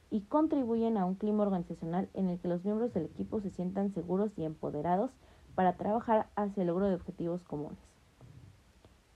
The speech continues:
En resumen, el liderazgo desempeña un papel fundamental en la formación del clima organizacional en instituciones educativas. Un liderazgo efectivo, basado en enfoques transformacionales,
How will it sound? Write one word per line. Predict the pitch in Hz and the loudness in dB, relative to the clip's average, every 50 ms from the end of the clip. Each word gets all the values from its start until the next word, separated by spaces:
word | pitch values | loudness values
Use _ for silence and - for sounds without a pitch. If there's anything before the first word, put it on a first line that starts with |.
| _ | _
En | - 240 240 | 2 4 4
resumen, | 247 262 254 - 302 311 285 277 302 320 - - - - - - - - | 4 2 4 4 4 6 6 4 2 0 -4 -10 -20 -20 -20 -20 -8 -2
el | - 214 220 | 2 4 4
liderazgo | 226 214 220 226 240 254 277 269 277 285 294 | 6 6 6 6 6 6 6 4 4 2 4
desempeña | 294 277 - 214 190 190 - 208 202 214 | 2 2 2 0 0 2 2 0 2 2
un | 226 202 | 2 2
papel | 214 196 - 202 202 | 0 0 2 2 0
fundamental | 196 - 226 220 190 175 165 160 170 - 190 196 208 | 0 0 0 0 0 0 0 -2 -2 0 2 2 4
en | 208 202 | 4 2
la | 185 175 | 0 -2
formación | - - 160 156 156 160 - 185 180 | -4 -6 -6 -6 -6 -4 -4 -2 -2
del | 185 185 185 | 0 -2 -2
clima | - 185 170 175 170 165 | -4 -4 -4 -2 -2 -2
organizacional | 165 165 156 151 151 139 - 151 147 147 156 | -2 -4 -6 -8 -10 -10 -6 -4 -2 -2 -2
en | 165 160 | -2 -4
instituciones | 156 - - - - 151 - 143 147 147 147 | -6 -8 -10 -10 -10 -6 -4 -4 -4 -4 -4
educativas. | 147 151 151 - - - - 247 254 220 202 202 - - _ - - - - - - - - - - - - | -6 -8 -8 -10 -8 -4 -2 0 2 0 0 -2 -8 -18 _ -16 -16 -16 -16 -20 -20 -20 -20 -20 -20 -6 0
Un | 185 202 214 | 2 4 4
liderazgo | 220 233 202 202 170 175 180 185 202 202 | 4 4 4 4 4 4 4 4 2 2
efectivo, | 202 - 175 190 - - - 196 185 - - - - | 0 0 -4 -6 -4 -2 -2 -2 -2 -2 -4 -10 -10
basado | - - 165 170 - 190 185 190 | -6 -6 -6 -2 0 2 2 4
en | 196 202 | 4 4
enfoques | 185 175 175 - 175 165 - 190 196 | 2 0 -2 -4 -6 -6 -6 -6 -6
transformacionales, | - 175 170 170 - 175 170 170 170 175 - 180 170 175 170 170 180 196 202 208 220 262 | -4 -4 -6 -4 -4 -6 -6 -4 -4 -4 -4 -4 -4 -4 -2 0 2 2 2 2 0 -2